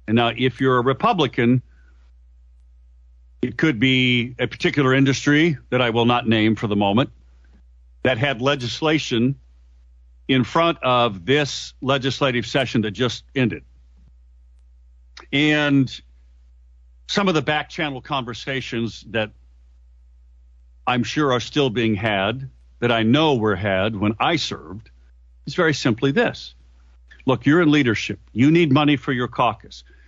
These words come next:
We generally give you a lot of money as a, an, an association, as an industry group. But if you walk out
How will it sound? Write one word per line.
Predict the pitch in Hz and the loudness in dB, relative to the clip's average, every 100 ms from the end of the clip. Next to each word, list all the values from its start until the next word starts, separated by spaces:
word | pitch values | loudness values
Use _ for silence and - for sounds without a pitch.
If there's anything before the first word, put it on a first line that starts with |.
| - | -2
We | 127 180 | 2 2
generally | - 165 160 143 135 | 2 2 4 4 2
give | 101 143 104 | 0 0 0
you | 120 113 | 0 0
a | |
lot | 110 117 113 | 2 2 2
of | |
money | 110 117 113 104 | 2 2 2 0
as | 98 101 101 98 - | 0 -2 -2 -4 -8
a, | 110 104 101 95 87 - | -2 0 0 -2 -4 -6
an, | 101 90 85 | -6 -6 -4
an | 113 | 0
association, | 110 - 170 143 131 113 104 - - - _ - - - - - | 0 2 2 2 2 2 0 -6 -16 -20 _ -20 -20 -20 -20 -8
as | 120 127 131 | -2 0 2
an | 131 | 2
industry | 139 110 - 104 | 2 -2 -6 -10
group. | 80 80 - _ - - - - - - - - - - - - - - - | -12 -18 -20 _ -20 -20 -20 -20 -20 -20 -20 -20 -20 -20 -20 -20 -20 -14 -2
But | 135 | -2
if | 127 - | 0 0
you | 165 240 | 4 4
walk | 196 170 170 - - | 4 4 2 -2 0
out | 151 117 78 - - | 2 0 -2 -16 -20